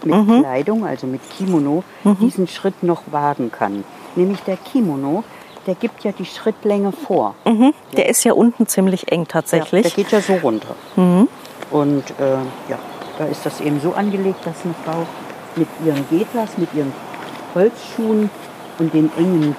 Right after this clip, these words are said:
Speaker 1: Kimono hier auch schön treten kann.
Speaker 2: Aber man muss natürlich immer mal so ein bisschen rechts und links und das verlangsamt ja auch den, den Schritt, ne?
Speaker 1: Ja, auf jeden Fall. Man soll bewusst alles wahrnehmen.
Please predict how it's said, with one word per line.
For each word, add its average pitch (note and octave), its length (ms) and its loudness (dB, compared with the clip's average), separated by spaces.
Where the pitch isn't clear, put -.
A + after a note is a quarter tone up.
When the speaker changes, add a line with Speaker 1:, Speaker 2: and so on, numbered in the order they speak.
Speaker 1:
Kimono F#3+ 560 0
hier F3 200 -2
auch - 300 -10
schön G3 240 -2
treten D3 320 -6
kann. G#2+ 220 -12
Speaker 2:
Aber A3+ 200 4
man A#3+ 180 6
muss B3 260 4
natürlich C4+ 460 0
immer C4 180 2
mal B3 200 4
so B3 80 0
ein A#3+ 80 0
bisschen B3 320 -2
rechts A3 340 -2
und G#3+ 160 -2
links C4+ 380 0
und A3+ 120 -4
das A#3+ 120 -6
verlangsamt B3 720 2
ja A#3+ 100 -2
auch - 160 -2
den, A#3 340 -2
den A3+ 220 0
Schritt, - 320 0
ne? C#3+ 140 -4
Speaker 1:
Ja, - 60 -2
auf - 320 -12
jeden F3+ 200 -4
Fall. F3 300 -4
Man E3 260 0
soll F3 420 0
bewusst F3 800 -2
alles G#3 480 -2
wahrnehmen. B2 680 -6